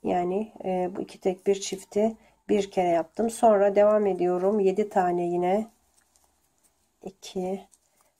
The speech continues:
üç, dört, beş, altı, yedi tane sık iğne yaptım. Yine bir tek bir çift bu kez üç kere,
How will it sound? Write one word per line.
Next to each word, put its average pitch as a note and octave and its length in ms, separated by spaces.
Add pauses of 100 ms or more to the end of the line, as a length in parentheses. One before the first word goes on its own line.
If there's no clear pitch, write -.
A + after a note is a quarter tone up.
(220)
üç, - 520 (1080)
dört, F#3 600 (1300)
beş, F#3 580 (1000)
altı, G3 880 (920)
yedi G3+ 240
tane F#3 340
sık - 280
iğne G3+ 140
yaptım. G3+ 460
Yine A3 280
bir A3 220
tek G3+ 240
bir G#3+ 80
çift - 360
bu G#3 180
kez G#3 360
üç A3 240
kere, F#3 380